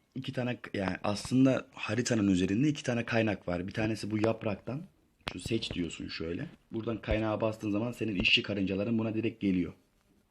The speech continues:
Bir de, e, şurada tohum var. Badem gibi bak. E, bir de ondan topluyorsun. Yani toplayacağın zaman gidiyorsun, seç diyorsun. Orada kaynak var. Kaynağa bastığın zaman işçilerin gidiyor. İşçiler de buradan yönlendiriyorsun. Şu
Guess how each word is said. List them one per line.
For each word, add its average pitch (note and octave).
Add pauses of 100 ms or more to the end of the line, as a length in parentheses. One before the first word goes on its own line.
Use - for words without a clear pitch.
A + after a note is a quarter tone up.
(440)
Bir A2+
de, A2+ (1080)
e, -
şurada G#2+
tohum G#2
var. E2+
Badem F#2+
gibi E2
bak. E2+ (440)
E, E2+
bir A#2+
de C3
ondan A2+
topluyorsun. -
Yani F2
toplayacağın G#2+
zaman A2
gidiyorsun, G2
seç G#2
diyorsun. F2 (220)
Orada G2+
kaynak G2+ (240)
var. G2+
Kaynağa G#2
bastığın G#2
zaman A2 (640)
işçilerin A2
gidiyor. F2+ (360)
İşçiler B2
de C#3+
buradan A2+ (140)
yönlendiriyorsun. E2+
Şu F#2